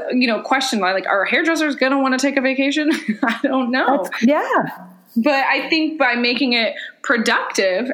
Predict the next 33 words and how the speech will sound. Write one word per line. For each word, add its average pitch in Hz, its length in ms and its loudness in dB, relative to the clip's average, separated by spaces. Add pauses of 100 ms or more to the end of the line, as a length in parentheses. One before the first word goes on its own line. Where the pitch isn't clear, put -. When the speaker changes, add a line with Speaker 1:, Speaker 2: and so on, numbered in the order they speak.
Speaker 1:
and 240 220 2
knowing 240 460 0
that 196 360 0 (220)
this 220 240 0
is 208 340 0
something 214 480 -2
that 175 300 -2 (260)
you're 226 220 0
gonna 214 180 0
get, 208 340 0
that 208 380 -2 (240)
it, 269 220 0
it's - 240 -2
still 302 240 0
education. 220 680 -2
You 233 120 2
know, 226 80 0
taking 247 340 0
this 220 220 -2
retreat 202 360 -2
is 202 120 -2
still 220 180 0
education. 190 680 -2
And 226 100 0
I've, 226 240 -2 (140)
I 247 120 2
include 277 360 0
a 202 60 0
lot 190 300 0
of 190 80 -2
downtime. 180 460 -2
Trust 196 240 -4
me, 185 180 -4